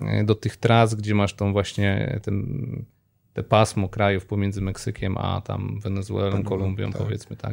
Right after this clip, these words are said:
Speaker 2: Mhm.
Speaker 1: dalej, to jakie są jeszcze miejsca, gdzie, gdzie te kraje można szybko zrobić? No bo Afryka
Speaker 2: Mhm.
Speaker 1: Też ciężko powiedzieć na mapie, bo są,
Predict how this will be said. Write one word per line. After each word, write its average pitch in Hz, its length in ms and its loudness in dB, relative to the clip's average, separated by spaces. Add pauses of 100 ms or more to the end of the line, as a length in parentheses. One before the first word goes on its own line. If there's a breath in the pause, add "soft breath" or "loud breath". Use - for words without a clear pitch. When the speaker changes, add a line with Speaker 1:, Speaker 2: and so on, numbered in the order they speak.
Speaker 2:
Mhm. - 160 2
Speaker 1:
dalej, 120 180 2 (760 loud breath)
to - 100 2
jakie 123 220 6
są 104 180 2
jeszcze 101 240 0
miejsca, 104 420 2
gdzie, 98 540 0 (300)
gdzie 110 220 -6
te - 120 -4
kraje 101 280 4
można 101 280 -2
szybko - 640 0 (260)
zrobić? 107 460 0
No 107 80 2
bo 110 100 4
Afryka 131 420 4
Speaker 2:
Mhm. - 240 -4 (200 soft breath)
Speaker 1:
Też - 100 2
ciężko 147 280 2
powiedzieć 139 320 0
na 123 100 4
mapie, 135 260 2
bo 123 100 0
są, 120 300 0